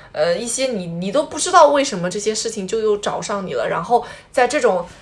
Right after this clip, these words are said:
你的工作量激增的同时，你还要去承受很多，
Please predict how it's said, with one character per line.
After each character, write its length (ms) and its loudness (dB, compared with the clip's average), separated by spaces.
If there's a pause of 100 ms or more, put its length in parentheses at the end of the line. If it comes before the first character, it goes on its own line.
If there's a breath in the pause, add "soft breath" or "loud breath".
(120)
你 140 -2
的 100 2
工 220 0
作 140 6
量 260 2
激 280 -6
增 180 0
的 80 2
同 320 -2
时， 300 -4
你 160 -2
还 180 -4
要 180 2
去 220 -8
承 280 -8
受 340 4 (440 loud breath)
很 300 -4
多， 380 8